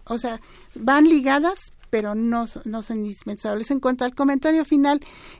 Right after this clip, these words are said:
creo que está muy ligado al género y creo que tenemos que, que, que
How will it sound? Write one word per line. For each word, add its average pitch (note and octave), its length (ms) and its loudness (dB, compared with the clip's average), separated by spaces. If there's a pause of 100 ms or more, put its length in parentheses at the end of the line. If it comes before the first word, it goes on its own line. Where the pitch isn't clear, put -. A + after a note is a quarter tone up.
creo F#4 240 4
que G4+ 140 2
está D#4+ 260 4
muy D#4+ 180 8
ligado C4 360 4
al C4 120 2
género B3 560 0
y B3+ 120 0
creo C#4+ 200 -2
que E4 100 0
tenemos C#4+ 460 0
que, A#3 260 -4 (360)
que, A3 440 -4 (260)
que A3+ 840 -4